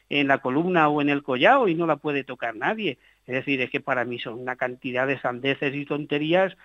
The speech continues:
que, que es que no hay lugar, que yo, que estamos en el siglo veintiuno, no, no, no, no entiendo nada, o estas personas están un poco tocadas, o están un poco aleladas,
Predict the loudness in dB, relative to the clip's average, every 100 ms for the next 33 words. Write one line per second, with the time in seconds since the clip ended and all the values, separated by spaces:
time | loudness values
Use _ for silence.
0 | -20 _ -8 -4 -4 -4 -2 -2 -2 -2
1 | 0 4 4 2 -4 -6 -8 -8 -6 -4
2 | -2 -2 -4 -6 -8 -6 -8 -12 _ -10
3 | -6 -6 -6 -8 -10 -8 -10 -12 _ _
4 | _ -12 -6 -2 -2 0 -2 -2 -2 -2
5 | 0 -2 -2 -6 -8 -6 -6 -8 -10 -6
6 | -6 -4 -6 -6 -6 -4 -4 -4 -4 0
7 | 0 2 0 -4 -4 -4 -2 -4 -2 0
8 | 0 2 2 2